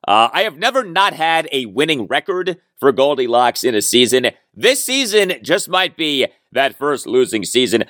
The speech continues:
I could give you plenty of reasons for the four and eleven record, but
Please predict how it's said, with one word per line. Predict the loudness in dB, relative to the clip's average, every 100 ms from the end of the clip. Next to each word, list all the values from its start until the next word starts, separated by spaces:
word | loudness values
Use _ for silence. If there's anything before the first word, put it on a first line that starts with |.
| _
I | -4
could | -4 -8 -4
give | -4 -2
you | -6
plenty | -2 -2 -2
of | 0
reasons | 0 2 0 0
for | -2
the | -2
four | 2 2
and | 4
eleven | 2 0 0
record, | -2 -2 -4 0
but | 0